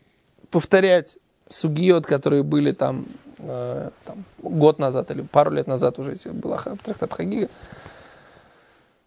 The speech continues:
Поэтому немножко, эм, начинает быть сложным оперировать это все вместе, но неважно. Идем дальше. Значит, Мишна в трактате Хагига говорит так. Раби Мейр,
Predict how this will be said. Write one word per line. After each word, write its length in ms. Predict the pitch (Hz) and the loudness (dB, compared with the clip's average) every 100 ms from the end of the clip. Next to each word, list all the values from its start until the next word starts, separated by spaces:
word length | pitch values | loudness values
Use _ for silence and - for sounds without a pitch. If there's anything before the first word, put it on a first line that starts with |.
| _ - | _ -2
Поэтому 320 | 143 151 170 | 2 4 4
немножко, 480 | 170 165 - 165 143 - - - 135 | 2 2 4 4 4 -4 -8 -2 4
эм, 380 | 139 135 135 123 _ - | 4 4 -2 -6 _ -8
начинает 460 | 147 120 156 151 143 | -6 0 4 4 2
быть 220 | 135 - - - - - _ _ | -4 -6 -20 -20 -20 -20 _ _
сложным 400 | - 170 147 131 | 4 6 6 4
оперировать 460 | 127 160 151 139 135 | 0 2 4 4 2
это 140 | 143 | -4
все 200 | 139 160 | -2 0
вместе, 340 | 160 277 294 214 | 2 2 2 4
но 100 | 233 | 6
неважно. 360 | 254 165 135 - - | 8 6 4 -16 -4
Идем 200 | 185 233 | 2 4
дальше. 160 | 185 139 | 4 2
Значит, 260 | 160 - | -2 -2
Мишна 320 | 214 240 311 277 | -2 2 4 4
в 40 | |
трактате 320 | 254 247 220 | 4 4 4
Хагига 280 | 220 214 220 | 2 4 4
говорит 240 | 202 190 | 4 2
так. 180 | 160 151 _ _ _ _ _ - _ _ _ - | 0 0 _ _ _ _ _ -20 _ _ _ 2
Раби 260 | 165 180 | 4 4
Мейр, 280 | 214 160 - | 4 2 0